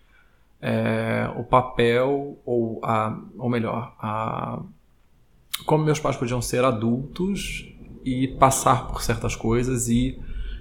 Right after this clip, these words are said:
passando por essas coisas, afetar negativamente a vida da, da, da gente desse jeito, né? E hoje,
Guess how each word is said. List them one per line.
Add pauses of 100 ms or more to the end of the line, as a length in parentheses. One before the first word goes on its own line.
(460)
passando
por
essas
coisas,
afetar
negativamente
a
vida
da, (120)
da,
da
gente
desse
jeito,
né?
E
hoje,